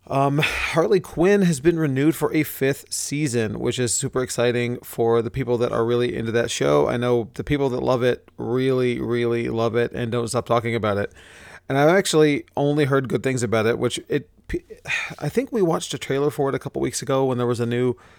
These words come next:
uh, there was something for this recently,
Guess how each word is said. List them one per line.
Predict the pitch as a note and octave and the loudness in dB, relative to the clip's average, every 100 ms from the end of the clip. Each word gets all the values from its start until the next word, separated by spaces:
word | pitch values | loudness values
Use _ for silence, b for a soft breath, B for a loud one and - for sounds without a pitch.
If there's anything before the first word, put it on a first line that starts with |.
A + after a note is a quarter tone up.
| b b b b b _ | b b b b b _
uh, | A#2+ A#2 | -4 -2
there | A2+ E3+ | 0 0
was | E3 | 0
something | C3 A2 A2+ | -4 -4 -8
for | - - | -8 -6
this | G#2 G#2+ - b b | -4 -4 -6 b b
recently, | - B2+ B2 A2 A2 G2+ | -2 -2 -2 -2 -4 -4